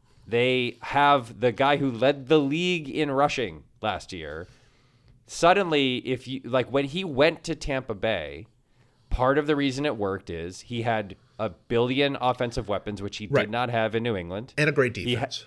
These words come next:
Speaker 1: he had a very good defense. He had a very good running game
Speaker 2: Yep.
Speaker 1: because at the, two years ago, Fournette and, uh, and all those guys were, were good.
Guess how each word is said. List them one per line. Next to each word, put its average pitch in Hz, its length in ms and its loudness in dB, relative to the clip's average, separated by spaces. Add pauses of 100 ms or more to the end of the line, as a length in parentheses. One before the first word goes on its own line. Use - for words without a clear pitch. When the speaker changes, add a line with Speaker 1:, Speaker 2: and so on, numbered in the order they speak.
(120)
Speaker 1:
he 117 120 -6
had 123 160 2
a 117 40 0
very 123 400 0
good 160 200 2
defense. 123 520 -2
He 113 160 -6
had 113 160 -2
a 104 60 -4
very 113 320 -2
good 127 180 2
running 143 400 2
game 90 440 -8
Speaker 2:
Yep. 120 160 4
Speaker 1:
because 113 260 -2
at 107 100 -6
the, 123 140 0 (160)
two 147 140 0
years 147 320 0
ago, 113 320 2
Fournette 110 600 -2
and, 98 300 -10 (440)
uh, 98 320 -2
and 101 140 -6
all 104 120 -2
those 101 180 -2
guys 104 260 -4
were, 92 300 -8 (160)
were 101 140 -6
good. 135 400 4